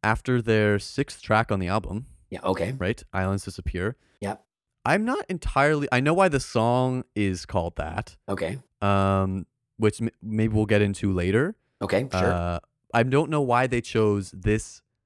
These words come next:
Speaker 1: title for the album, though.
Speaker 2: What about the album art? Maybe that will lead us into why it's, uh, called Islands Disappear. So the, the, the cover has an island. It's kind of
Speaker 1: Yep.
Speaker 2: like, uh, it's kind of an art that's, like, pieced together of different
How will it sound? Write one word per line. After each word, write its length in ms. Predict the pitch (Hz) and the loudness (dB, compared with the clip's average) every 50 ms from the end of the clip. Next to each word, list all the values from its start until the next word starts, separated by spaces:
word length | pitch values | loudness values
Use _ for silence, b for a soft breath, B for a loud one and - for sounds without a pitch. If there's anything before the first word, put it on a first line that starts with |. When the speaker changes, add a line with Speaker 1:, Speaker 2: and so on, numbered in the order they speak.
| _ _ _ _ _ _ _ _ - _ _ - | _ _ _ _ _ _ _ _ -20 _ _ -8
Speaker 1:
title 460 | - - 120 127 156 139 110 95 95 | -6 -2 0 0 0 2 2 0 0
for 440 | 95 - - - 95 95 98 95 95 | -2 -6 -10 -8 -4 0 0 0 0
the 400 | 87 87 95 92 92 92 90 - _ - | -2 -4 -4 -2 -2 -4 -4 -6 _ -8
album, 420 | 92 92 101 101 82 71 76 76 87 | -4 -4 -4 -4 -6 -12 -12 -10 -10
though. 360 | 87 62 53 - - - - _ _ _ - | -10 -10 -10 -12 -14 -16 -18 _ _ _ -8
Speaker 2:
What 180 | 156 160 - | -4 0 2
about 160 | 131 139 131 131 | 4 4 4 2
the 120 | 139 - | 2 4
album 300 | 107 107 104 107 104 104 - | 6 6 6 4 0 -4 0
art? 480 | 95 98 90 71 - - - - - _ - | 0 0 0 0 -4 -8 -16 -18 -18 _ -10
Maybe 220 | 104 104 101 104 101 | -6 -4 0 0 2
that 240 | 101 92 95 98 92 | 4 4 4 4 2
will 100 | 95 90 | 0 0
lead 200 | 90 90 87 90 | 0 0 -2 -2
us 120 | 90 87 | -2 -4
into 240 | 92 90 85 90 87 | -4 -4 -4 -4 -2
why 280 | 87 87 87 90 87 | -2 -2 0 0 -2
it's, 440 | 90 92 87 - - - - - - | -2 -6 -8 -8 -8 -8 -8 -8 -8
uh, 440 | - 80 85 80 80 78 80 80 - - _ _ _ _ - | -8 -8 -6 -6 -8 -8 -10 -10 -12 -14 _ _ _ _ -14
called 380 | - - 95 85 82 82 85 85 | -6 -2 0 0 0 0 -2 -4
Islands 340 | - 80 80 80 76 80 80 | -6 -8 -8 -8 -8 -10 -10
Disappear. 380 | 85 87 82 - - 101 90 82 | -10 -10 -10 -8 -4 -4 -4 -4
So 140 | - - 107 | -2 -2 0
the, 120 | 113 107 | 0 0
the, 340 | - 107 113 117 110 110 104 | 2 4 4 6 6 6 6
the 120 | 110 120 117 | 2 0 0
cover 320 | - - 160 160 160 151 | 4 4 6 6 6 6
has 260 | 123 127 113 113 107 | 4 6 4 4 4
an 100 | 113 107 - | 0 -4 -2
island. 500 | 95 101 101 92 82 76 85 123 156 - b b b b b b _ _ - | 0 2 2 2 -2 -4 -4 -6 -6 -8 b b b b b b _ _ -8
It's 160 | - 104 - | -8 -6 -6
kind 220 | - - 117 117 120 | -4 -2 0 0 0
of 80 | 113 | 2
Speaker 1:
Yep. 60 | 110 110 | 4 4
Speaker 2:
like, 340 | 107 107 98 - - - - | 4 4 2 -2 -8 -10 -2
uh, 400 | - 104 101 98 95 95 95 95 - b b b b b b _ _ _ _ _ - | 0 2 4 4 4 2 0 -2 -6 b b b b b b _ _ _ _ _ -10
it's 160 | 104 - - | -8 -8 -6
kind 220 | - 143 160 180 | -2 0 0 0
of 80 | 180 170 | 0 0
an 120 | 143 - - | -2 -4 0
art 260 | 113 110 120 123 123 - | 2 2 4 2 2 0
that's, 240 | 98 107 95 - - | -2 -2 -2 2 2
like, 280 | 98 98 92 - - | 2 2 2 0 -6
pieced 260 | - - 117 117 - - | -8 -4 -4 -4 -2 -4
together 380 | 117 98 104 98 104 110 101 | 0 2 2 2 4 4 2
of 100 | 92 87 | 2 2
different 460 | 82 98 92 - 98 92 87 82 - | 0 -4 -4 -2 -4 -6 -6 -8 -12